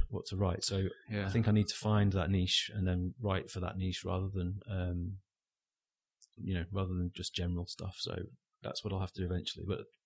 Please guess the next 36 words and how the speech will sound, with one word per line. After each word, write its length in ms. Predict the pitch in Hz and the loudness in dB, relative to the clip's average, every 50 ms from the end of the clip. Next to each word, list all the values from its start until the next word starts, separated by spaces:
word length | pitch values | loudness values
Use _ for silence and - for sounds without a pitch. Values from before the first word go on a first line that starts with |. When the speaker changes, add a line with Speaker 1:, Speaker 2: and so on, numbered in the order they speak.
| _ _ _ _ _ - _ _ _ _ _ - | _ _ _ _ _ -20 _ _ _ _ _ -4
Speaker 1:
yeah, 200 | - 92 85 90 - _ _ _ _ _ _ _ _ _ _ _ _ - - | -2 -2 -2 -2 -6 _ _ _ _ _ _ _ _ _ _ _ _ -8 -4
I 60 | - | 0
think 160 | - 131 - | 0 2 2
the 80 | 104 98 | 2 2
prob-, 260 | - 113 98 - - | 2 0 0 0 -2
uh, 120 | 101 95 95 - _ - | -4 -4 -4 -6 _ -10
the, 100 | 101 - _ _ _ - | -10 -10 _ _ _ -2
these 160 | 113 104 95 | 0 2 2
will 80 | 98 | 0
probably 520 | - - 104 98 95 92 87 90 90 87 - _ _ _ _ - | 0 0 2 2 2 2 2 2 0 0 -4 _ _ _ _ -6
go 120 | - 98 92 | -4 -2 2
stale, 400 | - - - - 98 98 95 90 | 2 2 2 2 2 2 4 2
if 120 | 87 - | 0 0
you 60 | 90 | -2
like, 220 | 90 85 87 - - | 0 0 0 -2 -4
these 200 | - 92 92 90 - - - | -6 -6 -6 -6 -8 -6 -4
relationships, 760 | 95 95 92 95 - - 98 95 - - 98 - - - - | -2 -2 0 0 0 0 -2 0 -2 -2 -4 -4 -6 -8 -10
that 100 | - - - 98 | -10 -12 -14 -12
what, 240 | 101 - - - - | -12 -10 -10 -8 -6
what 140 | 110 98 87 | -4 -2 0
they 140 | 95 92 90 | 2 2 4
are 200 | 90 87 101 104 | 4 2 2 0
with 140 | 101 95 | -2 -2
these 220 | 101 98 95 95 - | -2 -2 -2 -2 -4
people 280 | - 98 92 - - 92 | -4 -6 -8 -6 -6 -4
with 60 | 92 | -2
Speaker 2:
Well, 100 | 95 95 | -2 0
Speaker 1:
email 120 | 95 - 143 | 0 0 0
Speaker 2:
don't 60 | 151 160 | 2 2
let 120 | 170 156 | 2 2
'em 60 | 143 | 2
Speaker 1:
addresses 160 | 127 117 113 110 | 2 2 2 2
Speaker 2:
go 60 | - | 0
Speaker 1:
so 40 | 104 | 0
Speaker 2:
stale. 220 | 101 101 98 95 | 0 0 0 0
Speaker 1:
far. 160 | 92 95 - | 0 -2 -4